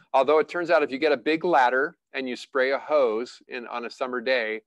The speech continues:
you can get the effect. I know because I used to do that to my brothers. I'd spray them and I'd be like, "Oh, check that out, circular rainbow." And they wouldn't be mad at me, even though they got all wet. So anyways, all right. So I am just blown away by this website. It's so freaking cool.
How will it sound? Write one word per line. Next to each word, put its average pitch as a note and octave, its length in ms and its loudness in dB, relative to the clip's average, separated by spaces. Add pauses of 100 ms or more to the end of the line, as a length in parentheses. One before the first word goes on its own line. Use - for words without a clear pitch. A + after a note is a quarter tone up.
(360)
you B2+ 120 -8
can B2 180 -6
get B2 200 -2
the C3 80 -4
effect. A#2 400 0
I A2+ 100 -2
know B2+ 220 -4
because A#2+ 320 -8
I A#2+ 60 -4
used A#2+ 240 -10
to B2+ 80 -8
do A2+ 100 -12
that A2 240 -6
to B2 80 -14
my A2 120 -10
brothers. G#2+ 540 -8 (680)
I'd A2+ 120 -12
spray A2+ 300 -8
them A2 200 -12
and G#2+ 80 -12
I'd G#2 120 -12
be A2 80 -12
like, G#2+ 320 -8
"Oh, C#3+ 300 -2
check - 260 -12
that B2 140 -6
out, A#2+ 240 -4
circular A#2+ 360 -6
rainbow." A2+ 420 -8
And A2 100 -14
they A2 40 -10
wouldn't A2 300 -10
be G#2+ 80 -10
mad G#2 240 -8
at G#2+ 140 -10
me, G#2+ 180 -16
even A2 160 -12
though A2 100 -12
they G#2+ 120 -10
got G#2 140 -8
all G2+ 140 -6
wet. G#2 220 -10 (540)
So B2 300 2
anyways, A#2+ 840 0 (140)
all A#2+ 100 -8
right. G#2+ 260 -6
So A#2+ 380 -4 (140)
I B2+ 160 2
am F3+ 180 -2
just B2+ 240 -12
blown C#3 240 -2
away C3 240 2
by A#2+ 160 0
this G#2+ 200 -6
website. B2 440 -4
It's G#2 180 -18
so B2+ 200 -6
freaking A2 440 -12
cool. A2+ 380 -8